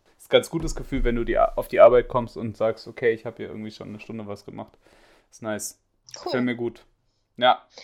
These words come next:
Speaker 2: Ich wollte dich fragen, und da kommen wir eigentlich dann auch schon gleich zu unserem Thema von unserem heutigen Podcast.
Speaker 1: Mhm.
Speaker 2: Du warst ja mit Exomet auf der Messe.
Speaker 1: Ja, oh, ja.
Speaker 2: Und da musst du unbedingt berichten, wie das gelaufen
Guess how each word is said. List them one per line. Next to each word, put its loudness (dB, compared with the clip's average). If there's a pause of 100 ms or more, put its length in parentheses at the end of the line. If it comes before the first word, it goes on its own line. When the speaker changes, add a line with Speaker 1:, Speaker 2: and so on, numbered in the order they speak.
(240)
Speaker 2:
Ich -8
wollte -6
dich -10
fragen, -8
und -8
da -6
kommen -8
wir -6
eigentlich -14
dann -8
auch -8
schon -8
gleich -4
zu -10
unserem -8
Thema -4
von -10
unserem -6
heutigen -6
Podcast. -10
Speaker 1:
Mhm. -10 (220)
Speaker 2:
Du -12
warst -8
ja -6 (100)
mit -18
Exomet -12
auf -12
der -6
Messe. -10
Speaker 1:
Ja, 8 (220)
oh, -12 (280)
ja. 0 (220)
Speaker 2:
Und -6 (140)
da -6
musst -8
du -6
unbedingt -6
berichten, -6
wie -6
das -8
gelaufen -6